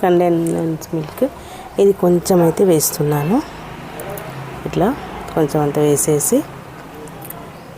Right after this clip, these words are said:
ఇది ఏమైనా టేస్ట్ కొర-, కొరకే. ఇప్పుడు మనం చేసేది మాత్రం మొత్తం వేసేయాలి. పాలు, చక్కెర, మీగడ కలిపి పెట్టాం కదా పొయ్యి మీద,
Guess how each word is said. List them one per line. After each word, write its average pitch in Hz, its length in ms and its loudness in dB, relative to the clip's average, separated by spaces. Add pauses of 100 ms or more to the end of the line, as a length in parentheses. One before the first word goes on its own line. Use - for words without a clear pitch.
(1120)
ఇది 175 120 8 (120)
ఏమైనా 190 320 6
టేస్ట్ 180 280 4 (100)
కొర-, 160 300 4 (120)
కొరకే. 156 320 2 (140)
ఇప్పుడు 170 280 4
మనం 165 160 4 (120)
చేసేది 180 500 4
మాత్రం 214 260 0 (100)
మొత్తం 160 260 -2 (260)
వేసేయాలి. 151 500 2 (640)
పాలు, 175 340 6 (160)
చక్కెర, 170 320 2 (140)
మీగడ 165 260 4 (140)
కలిపి 160 320 2 (380)
పెట్టాం 165 360 0
కదా 185 240 2
పొయ్యి 170 220 4
మీద, 170 120 0